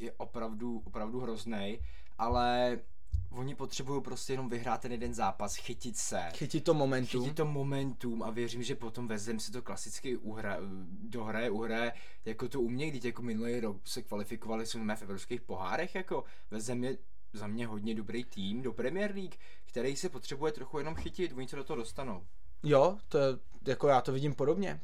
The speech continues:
Speaker 2: Souček teď ve čtvrtek jedna plus jedna.
Speaker 1: Hmm.
Speaker 2: Jako dost nevypovídající soupeř, ale i tak přesně jak říkáš, chytit tu formu,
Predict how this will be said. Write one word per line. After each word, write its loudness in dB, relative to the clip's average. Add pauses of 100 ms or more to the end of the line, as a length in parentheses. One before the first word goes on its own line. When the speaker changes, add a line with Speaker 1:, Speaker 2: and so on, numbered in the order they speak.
(140)
Speaker 2:
Souček 0
teď 0
ve 2
čtvrtek 0
jedna 2
plus -2
jedna. 0 (360)
Speaker 1:
Hmm. -4 (180)
Speaker 2:
Jako 4
dost 4
nevypovídající 2
soupeř, 2
ale 4
i 0
tak 8
přesně 0
jak 0
říkáš, 0
chytit -2
tu -2
formu, 2